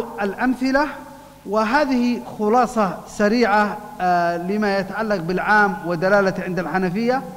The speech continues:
واستشعارا مني بالوقت، آه، يعني، آه، وحدث شيء من الضغط النفسي حتى أني أسرعت وانتهيت قبل نهاية الوقت،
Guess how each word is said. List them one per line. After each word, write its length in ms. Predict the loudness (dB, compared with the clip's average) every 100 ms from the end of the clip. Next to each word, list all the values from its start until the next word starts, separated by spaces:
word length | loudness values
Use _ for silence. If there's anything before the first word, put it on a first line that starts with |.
| -16 -20 -20 -20 -8
واستشعارا 680 | -2 -2 -2 -4 0 2 4
مني 540 | 2 2 0 0 -2 -6 -10 -4
بالوقت، 520 | -2 4 4 2 -4 -14 -18 -20 -20 -14 -2
آه، 300 | 2 4 4
يعني، 460 | 4 4 2 0 -4 -10 -16 -14
آه، 560 | -12 -10 -10 -12 -14
وحدث 680 | -10 -6 -2 2 2 2 2
شيء 180 | 0 2
من 160 | 2
الضغط 360 | 2 0 0 0
النفسي 360 | 0 0 -4 -4
حتى 300 | -4 -2 0
أني 320 | 0 -2 -4
أسرعت 480 | -4 0 0 0 0
وانتهيت 720 | 0 0 -2 0 0 0 -2
قبل 380 | -2 2 2 4 2 2 -2
نهاية 360 | -4 -2 -2 -2
الوقت، 340 | -2 -2 -2